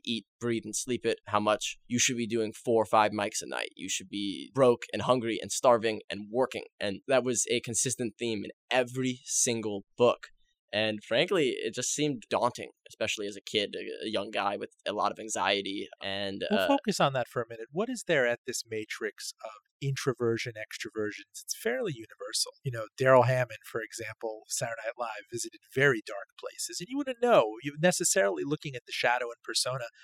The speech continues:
Speaker 2: person that brings so much cheer, who's so on, has so many demons privately. Uh,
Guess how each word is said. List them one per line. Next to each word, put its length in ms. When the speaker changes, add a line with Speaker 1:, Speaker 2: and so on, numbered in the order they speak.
Speaker 2:
person 240
that 160
brings 240
so 280
much 280
cheer, 320
who's 160
so 300
on, 260
has 180
so 160
many 220
demons 440
privately. 720
Uh, 60